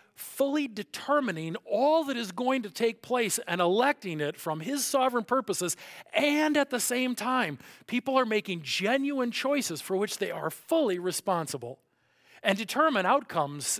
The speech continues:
in their lives. I believe we see this beautifully illustrated just with the people that he has mentioned in Romans chapter nine. Just think about the people that he's used as an illustration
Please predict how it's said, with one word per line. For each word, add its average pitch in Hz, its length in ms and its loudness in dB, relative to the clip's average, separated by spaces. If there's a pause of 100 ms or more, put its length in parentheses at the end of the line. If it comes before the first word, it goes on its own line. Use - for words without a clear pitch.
(120)
in 196 180 -2
their 190 180 2
lives. 196 680 -2 (2250)
I 175 260 -8
believe 233 300 -6
we 143 80 -8
see 151 200 -6
this 139 180 -10
beautifully 135 500 -8
illustrated 165 720 -8 (880)
just 220 460 -6
with 208 160 -8
the 151 60 -10
people 143 420 -8
that 135 140 -8
he 175 140 -8
has 147 140 -6
mentioned 131 420 -10
in 113 120 -12
Romans 110 400 -12
chapter 104 360 -12
nine. - 340 -18 (480)
Just 262 220 -2
think 330 200 0
about 170 320 0
the 160 100 -4
people 202 360 -4
that 131 140 -6
he's 180 260 -8
used 196 280 -8
as 139 160 -6
an 135 160 -8
illustration 143 760 -6